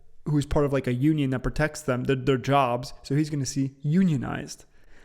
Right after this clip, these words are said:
That's a really clever pun. Schrodinger's cat walks into a bar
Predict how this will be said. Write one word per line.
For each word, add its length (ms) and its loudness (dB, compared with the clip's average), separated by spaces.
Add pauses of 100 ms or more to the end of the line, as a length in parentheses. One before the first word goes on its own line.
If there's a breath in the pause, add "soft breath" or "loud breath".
(120)
That's 160 -2
a 60 4
really 180 8
clever 260 2
pun. 340 2 (260 loud breath)
Schrodinger's 640 4
cat 280 2
walks 300 2
into 220 0
a 40 4
bar 380 2